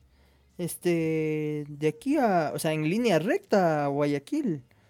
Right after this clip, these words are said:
deben ser quizás unos doscientos kilómetros.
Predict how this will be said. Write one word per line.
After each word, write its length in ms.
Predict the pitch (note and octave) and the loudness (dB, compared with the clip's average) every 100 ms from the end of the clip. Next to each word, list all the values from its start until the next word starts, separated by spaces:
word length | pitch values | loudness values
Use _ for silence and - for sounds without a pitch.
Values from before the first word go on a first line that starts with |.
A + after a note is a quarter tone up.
| _ _ _ - | _ _ _ -8
deben 400 | E3 E3+ E3 D#3 | -4 -2 -2 -6
ser 880 | - F3 F3 E3+ D#3+ D3+ D3 C#3 C3+ | -4 -2 0 0 0 0 -2 -4 -10
quizás 720 | - C#3 A#3 D#4 D4 - - | -14 -6 -4 -4 -6 -14 -12
unos 520 | E3+ F3+ F#3+ E3+ - - _ | -6 -4 -2 -4 -8 -18 _
doscientos 580 | C3+ - E3 F3 F3 | -8 -6 -6 -6 -10
kilómetros. 800 | - C3+ B2+ G#3 - G#4 A#3 - | -8 -8 -6 -4 0 2 2 -2